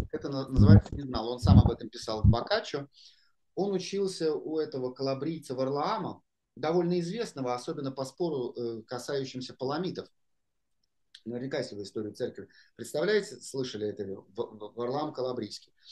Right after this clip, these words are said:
Так вот, он учил, э, Петрарку, причём чуть не два раза принимался. И Петрарка, э, писал Боккаччо, что он, е-, ему кажется, что он сам лучше знает греческий язык, чем его учитель. И очень страдал от того, что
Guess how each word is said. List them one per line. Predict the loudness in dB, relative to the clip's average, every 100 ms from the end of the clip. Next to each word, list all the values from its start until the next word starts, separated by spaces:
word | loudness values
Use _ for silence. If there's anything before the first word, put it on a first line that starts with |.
| -20 -12 -6
Так | -2
вот, | -2 2
он | 2 4
учил, | 0 0 4 4 4
э, | 0
Петрарку, | -4 -2 0 -2 -4 -12 -14 _
причём | -8 -4 -2
чуть | -2 -2
не | 0
два | 2 4
раза | 2 0
принимался. | -4 -6 -4 -6 -10 -14 -20 -20 -20 -20 -16
И | -10
Петрарка, | -4 0 2 2 2
э, | 4 4 2 0 -2 -4
писал | -4 -2 -2
Боккаччо, | -2 0 -2 -2 -8
что | -6 -4
он, | -2 -6
е-, | -10 -8 -4
ему | -2 0
кажется, | 0 -2 -6
что | -6 -6
он |
сам | -4 -4 -2
лучше | -4 -4 -8
знает | -6 -6 -6
греческий | -8 -10 -12 -10
язык, | -8 -10
чем | -10 -8
его | -6 -4 -4
учитель. | -6 -10 -14 -20 -20 -20 _ -6
И | -4 4
очень | 6 6 2
страдал | -2 -2 0 0
от | 0 -2
того, | -4
что | -4 -4 -6